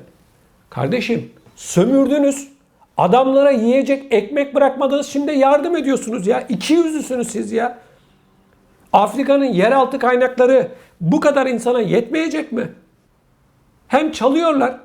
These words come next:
Bak ben basitçe anlatıyorum. Hırsız bunlar. Vatandaşın, milletin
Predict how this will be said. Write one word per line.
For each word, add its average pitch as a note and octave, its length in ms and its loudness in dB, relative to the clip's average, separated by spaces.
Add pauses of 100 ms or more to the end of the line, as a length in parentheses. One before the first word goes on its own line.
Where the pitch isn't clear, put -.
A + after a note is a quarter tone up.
Bak F#3 180 -8
ben A#3+ 160 -2
basitçe C#4+ 360 -2
anlatıyorum. C#4 420 -4
Hırsız D4+ 380 -2
bunlar. F4+ 360 -2 (880)
Vatandaşın, B3+ 680 2
milletin C4+ 680 -2